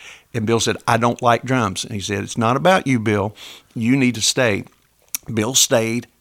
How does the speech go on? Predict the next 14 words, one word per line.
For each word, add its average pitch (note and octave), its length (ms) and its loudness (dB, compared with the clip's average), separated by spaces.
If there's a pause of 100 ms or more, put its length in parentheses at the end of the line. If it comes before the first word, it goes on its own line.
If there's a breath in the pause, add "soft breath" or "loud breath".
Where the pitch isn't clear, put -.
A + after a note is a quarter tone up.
He A#2+ 160 -2
listened. B2 680 2
He G#2+ 180 -4
loved G#2+ 440 2
the F3 60 2
song. G#2+ 440 4
He G2+ 100 0
loved B2 260 4
the D3+ 80 2
music. A2+ 400 2
He F#2+ 120 -4
loved A2+ 280 2
the D3+ 80 0
mix. G#2+ 400 2